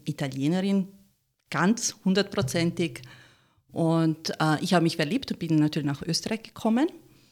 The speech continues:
Und ich bin meine erste Laufbahn, äh, gefolgt. Also ich habe studiert in Italien und, äh, dann bin ich Professorin geworden.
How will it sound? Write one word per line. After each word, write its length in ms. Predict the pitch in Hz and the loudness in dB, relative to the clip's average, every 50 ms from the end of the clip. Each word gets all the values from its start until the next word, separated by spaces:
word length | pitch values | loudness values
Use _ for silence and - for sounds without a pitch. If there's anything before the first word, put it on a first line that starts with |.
| _ _ _ _ _ _ _ - | _ _ _ _ _ _ _ -6
Und 260 | - 190 185 180 - | 0 0 0 0 0
ich 80 | 208 - | -2 0
bin 180 | 185 180 180 | 2 4 4
meine 220 | 175 175 170 160 - | 6 4 4 2 2
erste 260 | 156 165 170 - 170 | 0 0 0 0 0
Laufbahn, 840 | 151 143 151 160 175 - - 175 170 165 170 175 170 170 175 - - | 0 2 2 0 0 0 2 2 4 4 6 4 4 2 2 0 0
äh, 180 | 147 151 147 139 | 0 0 2 2
gefolgt. 720 | 170 151 - - 143 147 170 269 311 - - - - - | 0 -2 -2 -2 0 2 2 2 2 0 -6 -10 -8 -6
Also 160 | - 151 - | -4 -4 -4
ich 140 | 160 151 - | -4 -4 -6
habe 280 | 165 - - 151 147 143 | -6 -6 -4 -4 -4 -6
studiert 520 | - - - 139 143 139 156 160 160 - - | -6 -8 -8 -4 -2 -2 -2 -2 -2 -4 -4
in 140 | - 147 | 0 0
Italien 600 | 143 139 - - 135 143 214 247 262 269 254 240 | 0 0 -2 -2 -4 -2 0 2 2 4 2 2
und, 560 | 202 190 190 185 190 185 185 190 185 - - - | 0 -2 -2 0 0 0 0 -2 -2 -6 -8 -6
äh, 340 | - 180 175 175 175 175 175 | -2 0 0 2 2 0 0
dann 220 | - 165 156 170 | -2 -2 -2 0
bin 100 | 185 190 | 0 0
ich 100 | 202 208 | -2 -2
Professorin 540 | - 220 - - 185 - 165 143 131 131 135 | -2 -4 -4 -2 -2 -2 -2 -2 -2 -2 -4
geworden. 400 | 127 123 - - 131 135 - | -4 -6 -8 -8 -10 -12 -14